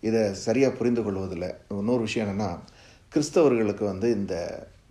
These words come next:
ப்ராப்ளம் கிடையாது. Christians are completely set free from the past, இதுன்னு சொல்லி சொல்லக்கூடியவங்க இருக்கிறாங்க.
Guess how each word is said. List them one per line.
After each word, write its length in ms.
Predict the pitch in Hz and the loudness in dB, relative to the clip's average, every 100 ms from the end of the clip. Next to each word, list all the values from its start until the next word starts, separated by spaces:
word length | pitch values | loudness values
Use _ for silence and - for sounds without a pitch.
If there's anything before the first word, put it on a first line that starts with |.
| - | -2
ப்ராப்ளம் 340 | 104 104 101 | 0 0 -2
கிடையாது. 640 | 87 85 90 82 82 101 101 | -4 -6 -6 -6 -6 -6 -2
Christians 460 | 117 - 135 123 110 | -2 -2 0 0 0
are 140 | 104 - | -4 -4
completely 640 | 92 90 98 90 101 95 - 113 | -8 -6 -6 -4 -6 -6 -4 -4
set 140 | 95 - | -4 -8
free 260 | 107 98 90 - - - | -6 -6 -8 -16 -10 -4
from 160 | 104 | -2
the 100 | 98 | -2
past, 640 | - 110 120 131 131 - - | -4 -2 0 0 -2 -6 -2
இதுன்னு 460 | 101 85 80 101 92 | -2 -2 -4 -8 -8
சொல்லி 320 | 92 95 98 | -8 -8 -6
சொல்லக்கூடியவங்க 600 | 85 90 90 82 87 82 | -6 -6 -6 -6 -8 -10
இருக்கிறாங்க. 500 | 92 85 80 101 | -8 -10 -6 -6